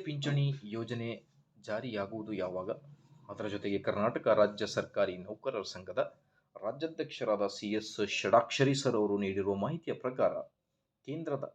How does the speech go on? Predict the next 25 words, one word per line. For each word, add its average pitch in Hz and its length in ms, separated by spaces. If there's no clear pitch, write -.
ಮಾದರಿಯಲ್ಲಿ 110 640
ನಮ್ಮ 98 200
ರಾಜ್ಯ 98 280
ಸರ್ಕಾರಿ 92 420
ನೌಕರರಿಗೆ 95 680
ವೇತನ 101 440
ನೀಡುವುದು 127 540
ಯಾವಾಗ 110 360
ಅನ್ನೋದೇ 95 380
ಒಂದು 90 180
ದೊಡ್ಡ - 240
ಪ್ರಶ್ನೆ 120 460
ಅನ್ನೋದ್ರ 92 340
ಬಗ್ಗೆ 135 240
ಈ 143 60
ಒಂದು 143 200
ವಿಡಿಯೋದಲ್ಲಿ 90 400
ತಮ್ಮೊಂದಿಗೆ 92 480
ಆ 90 100
ಒಂದು 92 140
ಎಲ್ಲ 95 240
ಇನ್ಫಾರ್ಮೇಷನನ್ನು 98 640
ಶೇರ್ 139 160
ಮಾಡ್ತೀನಿ 101 440
ವೀಕ್ಷಕರೇ. - 580